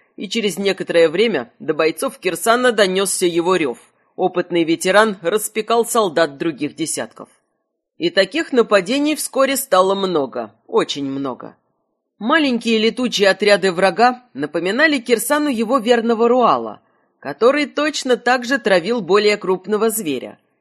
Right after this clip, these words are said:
Юлил, хитрил, наскакивал и тут же отступал, так и норовя укусить побольней и уйти от неминуемого ответа. И лишь собственное проворство могло спасти жертву от мелкого хищника.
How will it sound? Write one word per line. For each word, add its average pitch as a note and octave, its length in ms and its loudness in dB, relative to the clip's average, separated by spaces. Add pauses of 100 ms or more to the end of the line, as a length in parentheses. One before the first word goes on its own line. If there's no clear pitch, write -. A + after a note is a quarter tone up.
(180)
Юлил, A3 600 -2 (180)
хитрил, G3+ 760 -2
наскакивал G#3 800 -2
и F3 40 0
тут G#3+ 240 -8
же A3 120 0
отступал, A3 720 -4
так B3+ 220 -4
и B3+ 40 -6
норовя G#3 440 2
укусить F3 500 -6
побольней F3 480 -2
и A3+ 160 -12
уйти A3 380 -6
от A#3+ 160 -2
неминуемого F3+ 840 0
ответа. C3+ 560 -8 (320)
И D3 160 -4
лишь C#4+ 260 -8
собственное C4+ 720 -4
проворство C4 720 -2
могло D3 360 -2
спасти D3 440 -8
жертву F#3+ 400 -4
от A#3+ 160 -2
мелкого E3 420 -4
хищника. A#2 680 -14